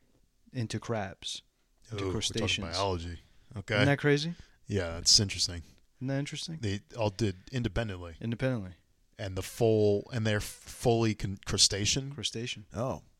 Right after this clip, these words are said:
Speaker 2: But they had to branch off from somewhere, right?
Speaker 1: Yeah, but I'm saying, like, why did they all, why does that, why did evolution, um,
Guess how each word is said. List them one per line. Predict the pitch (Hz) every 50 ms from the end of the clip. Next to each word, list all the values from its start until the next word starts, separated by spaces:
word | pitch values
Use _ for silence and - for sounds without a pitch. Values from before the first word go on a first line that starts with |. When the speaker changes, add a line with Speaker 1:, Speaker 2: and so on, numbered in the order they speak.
| _ _ _ - - _ _ _ _ _ - - - -
Speaker 2:
But | - -
they | 135
had | 139 147 135
to |
branch | 107 92 110 110 110 - -
off | 110 98 -
from | - - -
somewhere, | - - - 127 131 107 95 90 101 117 - _ _ _ _
right? | 110 98 107 120
Speaker 1:
Yeah, | - 104 117 127 110
but | 87 87 104
I'm | 110 110 107
saying, | - 131 123 117 113 110 110
like, | 104 101 98 - - -
why | 110 104 113 113
did | 113 113
they | 104 110
all, | 107 104 101 98 98 92
why | 92 104 107
does | 110 98
that, | 107 110 101
why | 101 104 107
did | 107 101 101
evolution, | 104 95 101 101 104 101 - - 107 98 95 95 95 92 90 - _ _ _ _ _ 120
um, | 107 95 95 95 92 92 90